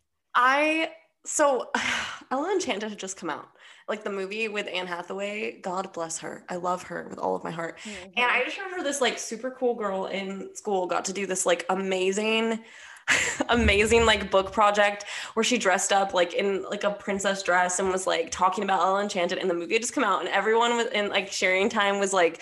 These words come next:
Speaker 1: <gasps> "Oh my gosh, that book is so cool," and they all wanted to borrow it from her, and I, we, like, drew names. So, like, the teacher, like, wrote out, like, a list of books that she had in her library, and then we all drew,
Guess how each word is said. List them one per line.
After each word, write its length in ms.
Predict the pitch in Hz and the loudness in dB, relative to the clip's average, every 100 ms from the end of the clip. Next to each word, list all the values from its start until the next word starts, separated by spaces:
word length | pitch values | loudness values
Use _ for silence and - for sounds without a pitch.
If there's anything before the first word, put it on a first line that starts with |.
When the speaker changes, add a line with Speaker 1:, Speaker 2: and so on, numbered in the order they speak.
| - | -12
Speaker 1:
<gasps> 100 | - | -4
"Oh 640 | 330 320 285 254 - 330 330 | -2 0 -2 -4 -2 6 8
my 180 | 339 330 | 6 4
gosh, 400 | 330 311 311 320 | 4 6 4 2
that 120 | 320 | 0
book 180 | 311 311 | -2 -2
is 180 | 302 - | -4 0
so 200 | 294 262 | -2 -2
cool," 400 | 294 285 277 254 | -2 0 2 2
and 100 | 233 | 0
they 80 | 220 | 4
all 200 | 196 214 | 4 4
wanted 240 | 226 233 | 2 2
to 60 | 226 | 0
borrow 260 | 208 214 220 | 4 4 4
it 100 | 220 | 0
from 160 | 240 | -2
her, 240 | 220 214 208 | 0 -2 -2
and 180 | 202 165 | -2 0
I, 500 | 220 240 254 262 262 - _ _ - | 2 4 4 2 -2 -14 _ _ -8
we, 260 | 226 269 | 0 4
like, 220 | 294 277 | 4 4
drew 340 | 220 220 254 233 | 0 0 2 2
names. 460 | 202 160 117 - - | 2 0 -6 -14 -6
So, 120 | 226 | 0
like, 180 | 226 220 | 0 2
the 200 | 220 202 | -4 -2
teacher, 340 | - 254 262 | -6 -4 0
like, 140 | 262 220 202 | 0 -2 -2
wrote 240 | 214 214 | 0 4
out, 380 | 202 185 185 - - - | 4 4 2 -4 -14 -8
like, 260 | 202 185 - - | 0 0 0 -2
a 80 | 202 | -2
list 340 | 202 220 220 233 | 0 -4 -2 -4
of 160 | 202 | -2
books 380 | 220 185 - - | 2 2 2 -2
that 120 | 202 | -2
she 120 | - 226 | -2 -2
had 220 | 185 185 | 0 0
in 80 | 202 | -2
her 100 | 208 | -6
library, 520 | 208 226 202 185 180 | 0 0 2 -2 0
and 80 | 180 | -2
then 60 | 190 | -2
we 60 | |
all 180 | 170 190 | 2 2
drew, 320 | 190 196 170 | 0 -6 -6